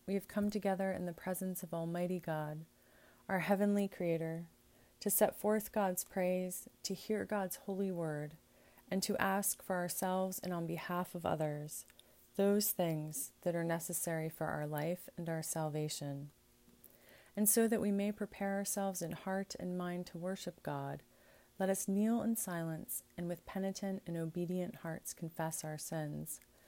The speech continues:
that we may obtain forgiveness by God's infinite goodness and mercy. God of all mercy, we confess that we have sinned against you,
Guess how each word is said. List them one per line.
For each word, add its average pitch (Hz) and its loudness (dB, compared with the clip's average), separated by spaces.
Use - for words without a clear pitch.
that 196 0
we 196 4
may 196 4
obtain 208 2
forgiveness 180 0
by 165 -2
God's 165 -4
infinite 180 -2
goodness 202 -2
and 165 0
mercy. 151 -2
God 208 6
of 214 0
all 208 4
mercy, 175 -2
we 214 2
confess 226 4
that 196 0
we 208 2
have 196 0
sinned 208 0
against 190 0
you, 170 -4